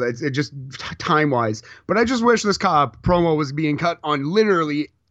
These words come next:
anybody else on the roster, 'cause I don't have, I, I have zero percent desire to see Ciampa versus Dream. We've already seen it. I don't wanna see it again. I don't need to see it again. Good promo,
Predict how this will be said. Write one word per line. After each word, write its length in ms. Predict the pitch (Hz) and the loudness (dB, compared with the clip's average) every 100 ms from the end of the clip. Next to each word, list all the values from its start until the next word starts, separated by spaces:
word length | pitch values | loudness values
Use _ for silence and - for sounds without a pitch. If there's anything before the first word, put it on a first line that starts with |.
| - | -10
anybody 540 | 196 208 185 165 160 | -6 -2 0 2 2
else 220 | 147 147 151 | 2 0 -2
on 120 | 139 | -6
the 80 | 123 | -4
roster, 480 | 143 151 - 156 | -2 -4 -4 -6
'cause 340 | 147 143 127 - - - - | -2 -2 -2 -6 -18 -20 -4
I 140 | 165 | 0
don't 80 | 185 | 2
have, 240 | 170 147 151 _ | 2 0 -8 _
I, 280 | 156 165 170 - | -2 0 -2 -2
I 120 | 151 | -2
have 160 | 160 135 | -2 -4
zero 420 | 127 165 175 170 | -8 -4 -2 -2
percent 320 | 160 151 151 | -2 -4 -4
desire 420 | 139 131 139 139 | -4 -2 0 0
to 120 | 139 | -2
see 160 | 123 139 | -4 -6
Ciampa 440 | 113 135 135 131 | -4 -2 -2 -2
versus 280 | 123 135 127 | -2 -2 -4
Dream. 280 | 113 131 135 | -2 0 2
We've 160 | 127 123 | 2 4
already 260 | 135 123 | 2 2
seen 240 | 117 160 151 | 2 4 4
it. 100 | 143 | 2
I 100 | 131 | 0
don't 100 | 123 | 0
wanna 160 | 120 113 | 0 -2
see 180 | 127 | 0
it 80 | 127 | 0
again. 420 | 110 143 143 143 135 | 2 2 0 0 -2
I 80 | 123 | -2
don't 140 | 120 | 0
need 140 | 135 131 | -2 -2
to 60 | |
see 160 | 123 143 | -2 0
it 60 | |
again. 440 | 135 127 131 123 113 - - - - - - 175 135 | 2 2 2 0 -4 -14 -20 -20 -20 -20 -14 -6 0
Good 240 | 185 202 | 2 2
promo, 500 | 175 190 185 185 180 | 4 4 4 2 0